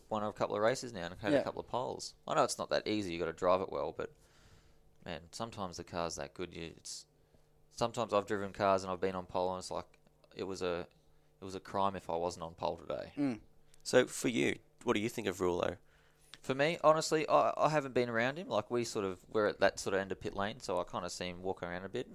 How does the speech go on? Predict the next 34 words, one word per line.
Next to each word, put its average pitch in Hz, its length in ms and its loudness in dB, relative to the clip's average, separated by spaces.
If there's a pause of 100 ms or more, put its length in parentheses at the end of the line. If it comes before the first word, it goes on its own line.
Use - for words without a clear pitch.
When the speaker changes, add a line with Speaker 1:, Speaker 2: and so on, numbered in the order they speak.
(440)
Speaker 1:
Mate, 156 120 -4
he's 165 160 -6
going, 120 240 -2
he's 143 140 -8
actually 139 220 -6
going 107 200 -4
a 98 40 -2
lot - 140 -2
better 95 160 2
than 90 100 -12
I 82 80 -8
thought. - 360 -6 (280)
A - 40 -8
lot, 123 200 -2
lot - 160 -2
better. - 340 -2
He 95 80 -6
hasn't 95 260 0 (840)
Speaker 3:
Do - 80 4
you - 20 8
have 107 100 6
confidence 110 440 2
racing 113 300 4
around 120 240 4
him? 156 140 -4
Like, 107 120 -2 (140)
is - 140 -2
there 107 100 6
a 95 40 2
concern 98 400 4
that 98 120 0
he's 104 200 -4
sixteen 95 460 0
and 90 160 -2